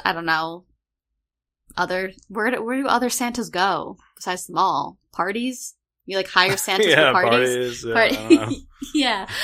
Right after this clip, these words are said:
Speaker 2: The Nor-, the North Pole?
Speaker 1: The North, yep, the North Pole. Um,
Speaker 2: <laughs>
Speaker 1: but as you can imagine, this camp has been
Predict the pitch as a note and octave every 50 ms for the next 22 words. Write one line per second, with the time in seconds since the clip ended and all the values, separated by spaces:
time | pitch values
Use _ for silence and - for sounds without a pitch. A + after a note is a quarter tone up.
0 | - - - - - A#2 A#2+ A#2 - - A#2 G#2+ A2 A2 A#2 A2+ A#2 - A2+ A2
1 | A2 A2+ B2 B2+ C3 - - _ _ _ _ - A3 G#3 G#3+ G3 A3 G#3+ - G#3
2 | G#3+ F#3+ G3+ - - - B3 G#3 G3 F#3+ G3+ A#3+ - - B3+ G#3 D3 F3+ G3 F#3+
3 | G3 G#3+ B3 B3+ - - - - - G#3+ G#3+ G3+ G3+ G3 F#3+ F#3+ E3 - - -
4 | B3+ - - - D#3+ - _ _ - - - - - _ _ _ _ _ - -
5 | - A3+ - A3 A3+ A3+ A3+ A#3+ A#3 B3 A#3 G#3 G#3+ A#3 A#3+ B3 A#3+ A#3+ A#3+ G3+
6 | G3 - - - - A3+ G3 F3+ - G#3+ F#3+ F#3 - - G3 F#3 F3+ F3+ F#3+ F#3+
7 | F3+